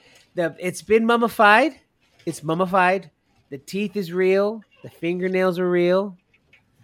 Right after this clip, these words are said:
I mean, it's, it's wild to see. My daughter, my youngest did not wanna <laughs> go get any near it. My oldest got close. My youngest didn't wanna, I had to, like, hold her hand and, like,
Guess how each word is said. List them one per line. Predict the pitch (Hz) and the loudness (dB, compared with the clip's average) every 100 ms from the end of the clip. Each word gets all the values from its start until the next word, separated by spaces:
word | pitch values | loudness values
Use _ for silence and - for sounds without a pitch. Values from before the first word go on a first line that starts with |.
| _ _ _ _ _ - | _ _ _ _ _ -12
I | |
mean, | 143 139 135 131 - | -8 -6 -6 -8 -6
it's, | 160 - | -8 -6
it's | 180 185 | -4 -4
wild | 175 175 190 202 196 170 143 | -2 4 6 6 6 4 -2
to | 147 | -10
see. | - 165 135 | -6 -6 -4
My | 143 156 | -2 0
daughter, | 175 185 202 226 | 4 6 6 2
my | 185 | 2
youngest | 170 196 247 262 | 2 4 4 0
did | 196 175 | -2 0
not | 175 180 | 0 2
wanna | 196 214 | 2 2
<laughs> | 196 175 | 0 0
go | 247 | 0
get | 175 226 165 | 2 0 2
any | 180 214 233 | 0 2 2
near | 220 220 170 | 4 4 4
it. | |
My | 147 165 | 2 4
oldest | 233 320 247 | 4 4 4
got | 240 | 2
close. | - 214 165 131 - - - - | 2 2 2 0 -14 -20 -20 -6
My | 170 | 2
youngest | 190 247 277 202 | 4 4 2 -2
didn't | 214 | 0
wanna, | 214 190 | 0 2
I | |
had | 220 | 2
to, | 240 | 2
like, | 233 175 | -2 0
hold | 196 208 | 0 0
her | 202 | 2
hand | 196 190 190 | 2 2 0
and, | 170 | -2
like, | 156 | -6